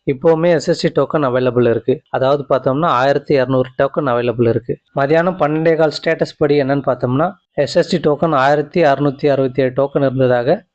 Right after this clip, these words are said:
டி டி டி Instagram-ல ரிலீஸ் பண்ணியிருக்காங்க. அதாவது பார்த்தோம்னா, மூணாம் தேதி அதிகாலை டோக்கன், காலையில மூணு மணிக்கான ஸ்லாட்டும், நாலு மணிக்கான ஸ்லாட்டும் அவைலபிள் இருக்கிறதா அனௌன்ஸ் பண்ணியிருக்காங்க. காலையில மூணு மணி ஸ்லாட்ல பார்த்தோம்னா, முன்னூத்தி முப்பத்தி ஆறு டோக்கனும், நாலு மணி ஸ்லாட்ல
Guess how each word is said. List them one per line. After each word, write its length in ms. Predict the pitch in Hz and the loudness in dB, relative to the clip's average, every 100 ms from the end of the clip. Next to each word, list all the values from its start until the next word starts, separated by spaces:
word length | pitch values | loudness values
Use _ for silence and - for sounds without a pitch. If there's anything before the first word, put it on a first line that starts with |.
| _ | _
டி 140 | - 175 | -4 -2
டி 180 | 175 | -2
டி 220 | 147 196 156 | 0 0 -2
Instagram-ல 760 | - 165 156 135 139 202 - | -2 -2 0 0 0 -2 -4
ரிலீஸ் 420 | - 135 139 - 127 | -2 0 0 -2 -2
பண்ணியிருக்காங்க. 600 | 123 123 120 123 208 - | 0 -2 -2 -2 -4 -6
அதாவது 480 | - 131 156 160 160 | -2 2 4 4 0
பார்த்தோம்னா, 380 | 143 139 151 185 147 | 0 0 0 0 2
மூணாம் 260 | 180 180 | 2 2
தேதி 280 | 156 147 185 | 2 2 2
அதிகாலை 520 | 139 143 156 156 147 | 2 2 2 2 2
டோக்கன், 340 | - 127 143 180 - _ | 0 0 -2 -4 -10 _
காலையில 420 | - 131 143 170 160 | -6 0 2 2 2
மூணு 380 | 151 180 175 | 0 0 0
மணிக்கான 340 | 175 185 175 156 135 | -2 0 0 0 -2
ஸ்லாட்டும், 380 | 135 131 131 202 - _ | -2 -2 -2 -4 -6 _
நாலு 400 | - 135 160 160 | -2 0 0 0
மணிக்கான 300 | 160 156 139 127 | -2 -2 -4 -2
ஸ்லாட்டும் 280 | 139 131 175 | -2 0 2
அவைலபிள் 420 | 139 139 127 123 | 2 0 0 0
இருக்கிறதா 560 | 120 - 120 120 185 202 | 0 -2 -2 0 -2 -2
அனௌன்ஸ் 280 | 127 120 113 - | -4 -4 -4 -4
பண்ணியிருக்காங்க. 500 | 117 117 120 117 185 - | -2 -2 -2 -2 -4 -2
காலையில 360 | 127 143 160 | -2 0 0
மூணு 220 | 147 165 | 0 0
மணி 200 | 160 156 156 - | 0 -2 -2 0
ஸ்லாட்ல 280 | 143 151 139 | 0 0 0
பார்த்தோம்னா, 360 | 139 131 135 160 147 | -2 -2 -2 0 0
முன்னூத்தி 360 | 147 180 185 165 | 0 -2 -2 -2
முப்பத்தி 360 | 156 156 151 | 0 -2 0
ஆறு 100 | 135 131 | -2 0
டோக்கனும், 440 | 143 - 139 196 208 | -2 -2 -2 -4 -8
நாலு 280 | - 131 175 | -4 0 0
மணி 200 | 175 165 160 - | 0 -2 -2 -2
ஸ்லாட்ல 280 | 143 147 | 0 0